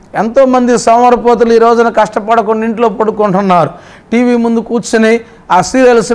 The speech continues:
పెట్టుకుంటాం, ఆ సినిమాలు పెట్టుకుంటాం, అది పెట్టుకుని ఇది పెట్టుకుని ఆ కాలం గడిపేస్తున్నారు. ఈ ఫోన్లు వచ్చిన తర్వాత ఫోన్లో తలకాయలు తీయకుండా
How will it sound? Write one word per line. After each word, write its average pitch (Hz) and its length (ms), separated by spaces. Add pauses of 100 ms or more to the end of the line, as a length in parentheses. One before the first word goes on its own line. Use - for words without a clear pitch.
పెట్టుకుంటాం, 226 640 (340)
ఆ 190 60
సినిమాలు 247 500
పెట్టుకుంటాం, 220 760 (340)
అది 233 220
పెట్టుకుని 233 440
ఇది 254 120
పెట్టుకుని 226 600 (320)
ఆ 202 120
కాలం 226 500
గడిపేస్తున్నారు. 196 880 (140)
ఈ 190 100
ఫోన్లు 262 360
వచ్చిన 247 320
తర్వాత 233 600
ఫోన్లో 247 420
తలకాయలు 233 460
తీయకుండా 226 680